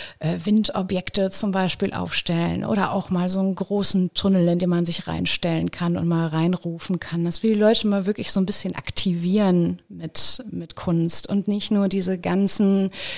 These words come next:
hübschen, sehr dekorativen, ähm, Menschen, die,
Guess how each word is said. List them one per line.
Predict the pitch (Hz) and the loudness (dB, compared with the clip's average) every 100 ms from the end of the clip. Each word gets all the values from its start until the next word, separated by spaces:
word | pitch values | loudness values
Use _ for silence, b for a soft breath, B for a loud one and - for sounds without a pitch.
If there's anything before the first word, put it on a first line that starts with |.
| B B B | B B B
hübschen, | 208 202 - - 180 180 175 175 | 0 2 2 2 4 4 4 2
sehr | - 185 185 180 175 | 2 2 2 2 0
dekorativen, | 190 - - 165 - - 180 185 - 170 165 170 165 - | -4 -8 -8 -8 0 0 0 -6 -12 -16 -14 -14 -16 -8
ähm, | 156 160 160 160 160 _ _ _ | -4 -2 -4 -8 -20 _ _ _
Menschen, | 165 170 - 190 175 | -4 2 4 4 0
die, | 165 - | -4 -10